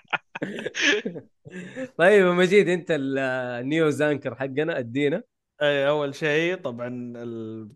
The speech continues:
Speaker 2: هو الحين نبغى نلخص اللي كان حدث State of Play، آه، اللي سوينا له بث. آه، حطينا بس لستة الألعاب اللي كانت موجودة، مثلًا اللي هي مثلًا د-، ديف ذا دايفر إنها بتجي على البلاي ستيشن،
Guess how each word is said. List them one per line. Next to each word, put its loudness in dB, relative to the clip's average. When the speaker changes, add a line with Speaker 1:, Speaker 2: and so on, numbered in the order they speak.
Speaker 2:
هو 2
الحين -2
نبغى 0
نلخص -2
اللي -8
كان -4
حدث -6
State 0
of -6
Play، 2
آه، 8
اللي 8
سوينا 6
له 6
بث. 0
آه، -6
حطينا 2
بس -2
لستة -4
الألعاب 4
اللي -2
كانت -2
موجودة، 0
مثلًا -2
اللي -4
هي -6
مثلًا -6
د-، -10
ديف 4
ذا -4
دايفر 2
إنها -6
بتجي -6
على -8
البلاي -12
ستيشن، -2